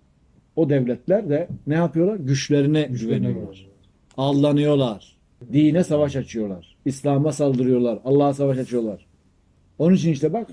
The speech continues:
Speaker 1: halk arasında bak artık bir deyim haline gelmiş değil mi? Firavunlar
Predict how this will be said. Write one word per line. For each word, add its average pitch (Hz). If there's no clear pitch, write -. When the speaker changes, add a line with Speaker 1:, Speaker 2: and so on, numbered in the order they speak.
Speaker 1:
halk 160
arasında 160
bak 214
artık 160
bir 165
deyim 156
haline 156
gelmiş 117
değil 208
mi? 160
Firavunlar 143